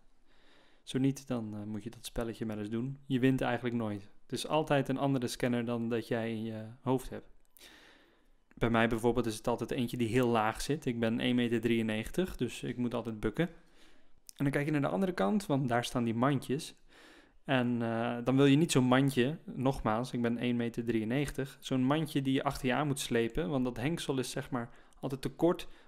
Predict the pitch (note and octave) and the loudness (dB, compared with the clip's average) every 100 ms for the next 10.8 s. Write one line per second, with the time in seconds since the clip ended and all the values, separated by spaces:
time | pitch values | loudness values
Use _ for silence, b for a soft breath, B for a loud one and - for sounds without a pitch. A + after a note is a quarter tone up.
0 | b D3 D3 C#3+ C#3 C#3 - D3 C#3 D3 | b 2 4 6 4 2 -4 -6 -4 -4
1 | - A#2+ C#3 C#3+ C#3+ - C3+ C3 C#3+ D3 | -2 0 0 0 -4 -2 2 2 4 4
2 | D3 C#3 C#3+ D#3+ C#3+ C#3 B2+ D#3+ D#3+ D#3+ | 6 6 4 0 -2 -4 0 2 2 2
3 | C3+ B2 C3 B2+ B2 - B B - D3 | 2 2 2 2 0 -2 B B -2 0
4 | C3 - D3+ E3+ - B2+ - A2+ G#2+ - | 2 0 0 0 0 -2 -2 -4 -4 -4
5 | A#2 G#2+ G#2+ G#2 G#2 A2 B B B B | -4 -2 -2 -4 -8 -12 B B B B
6 | C#3 C#3+ D#3+ G3 F#3 D#3 E3 F3 D#3 C#3+ | 2 6 8 8 6 4 4 4 4 4
7 | A2+ A2+ A#2+ A#2 A2+ A2 G#2 G#2 G#2 G2 | 4 2 2 2 0 -2 -4 -4 -4 -4
8 | - - - - - - - - _ _ | -6 -14 -20 -20 -14 -8 -8 -8 _ _
9 | _ - - D3+ C#3+ - - D3 D3 E3 | _ -12 -2 -2 -2 -10 -8 2 4 6
10 | D#3+ D3+ - B2 A#2+ A2 - - | 6 4 4 2 2 -2 -8 -14